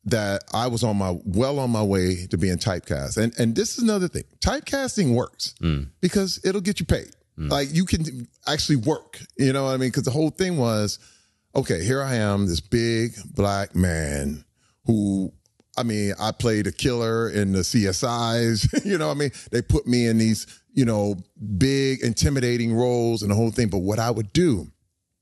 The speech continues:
Speaker 1: and I knew what I could do. It's almost like, um, you hear a song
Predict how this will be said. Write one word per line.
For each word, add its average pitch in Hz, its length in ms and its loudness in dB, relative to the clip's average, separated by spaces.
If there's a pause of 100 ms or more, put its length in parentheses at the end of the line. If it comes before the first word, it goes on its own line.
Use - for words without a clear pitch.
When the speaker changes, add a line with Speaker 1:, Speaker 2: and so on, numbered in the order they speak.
(140)
Speaker 1:
and 107 120 4
I 113 120 2
knew 131 680 2 (500)
what 117 200 2
I 110 80 -2
could 107 160 0
do. 107 100 4
It's 135 120 2
almost 240 340 0
like, 120 240 0
um, 92 380 0 (240)
you 107 100 4
hear 131 140 4
a 117 80 -2
song - 480 -6